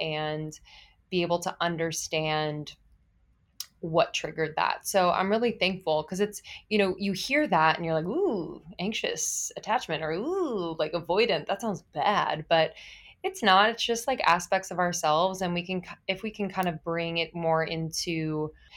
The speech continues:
secure, yeah, I think that's obviously ideal.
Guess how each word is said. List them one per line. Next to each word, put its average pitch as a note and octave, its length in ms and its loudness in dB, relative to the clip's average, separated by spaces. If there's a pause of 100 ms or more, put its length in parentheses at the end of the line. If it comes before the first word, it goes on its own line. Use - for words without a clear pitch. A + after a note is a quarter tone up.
secure, F#3 1120 -2 (520)
yeah, C#4 160 2
I F3+ 120 6
think F#3 200 -4
that's F#3+ 220 2
obviously E3+ 800 0
ideal. D#3+ 760 -2